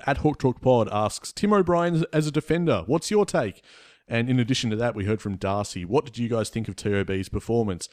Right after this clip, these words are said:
Had a turnover which could have been costly if the Carlton finish was better. But besides that, I wasn't that unimpressed with him." Is that good enough, though, to be not that unimpressed?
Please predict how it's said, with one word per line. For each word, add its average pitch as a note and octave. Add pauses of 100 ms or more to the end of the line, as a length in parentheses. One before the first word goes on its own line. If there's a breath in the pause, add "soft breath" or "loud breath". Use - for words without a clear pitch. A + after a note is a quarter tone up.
(240 soft breath)
Had D#3+
a D#3+
turnover F#3+
which F3
could F3
have D#3+
been D#3
costly B2
if -
the -
Carlton B2
finish A2
was G2+
better. A2 (400 soft breath)
But -
besides E3+
that, C#3+
I B2+
wasn't G3+
that E3+
unimpressed B2
with E3+
him." D#2+ (100)
Is A#2+
that C#3+
good B2+
enough, D3+
though, E2+ (100)
to B2+
be A#2
not A#2
that A#2
unimpressed? G#2+